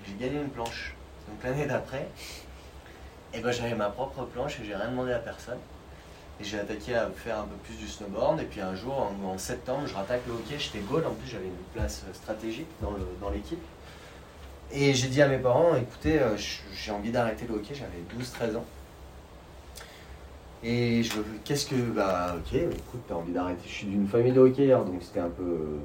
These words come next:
surprenant. « Qu'est-ce que t'as envie de faire ? » Eh ben, j'ai envie de faire du snowboard.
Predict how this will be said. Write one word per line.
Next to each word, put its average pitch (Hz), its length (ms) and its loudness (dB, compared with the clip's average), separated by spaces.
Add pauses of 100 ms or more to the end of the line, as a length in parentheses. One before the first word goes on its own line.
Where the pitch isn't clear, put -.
surprenant. « 120 560 2 (720)
Qu'est-ce 135 180 4
que 151 60 6
t'as 143 140 10
envie 131 220 10
de - 80 0
faire ? » 151 340 8
Eh 117 40 10
ben, 98 500 6
j'ai 101 140 -4
envie 92 160 -2
de - 60 -10
faire 127 180 6
du 120 80 -2
snowboard. 98 440 2